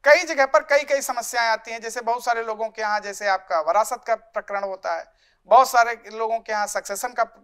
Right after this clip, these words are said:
प्रकरण होता है, बहुत सारे लोगों के कुछ डॉक्यूमेंट्स में मिस्टेक्स होती हैं,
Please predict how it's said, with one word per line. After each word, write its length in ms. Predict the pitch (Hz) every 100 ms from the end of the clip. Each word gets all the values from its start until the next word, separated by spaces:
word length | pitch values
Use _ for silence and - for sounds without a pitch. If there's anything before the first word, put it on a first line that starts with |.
| _ _
प्रकरण 460 | 202 214 208 202 190
होता 300 | 180 180 170
है, 100 | - _ _ _
बहुत 260 | 240 294
सारे 220 | 277 262 254
लोगों 240 | 247 254
के 120 | 254
कुछ 360 | 240 233 - 208 185 - _
डॉक्यूमेंट्स 720 | 202 190 208 208 262 277 269
में 80 | 262 247
मिस्टेक्स 480 | 226 - 233 233
होती 200 | 226 220
हैं, 140 | 208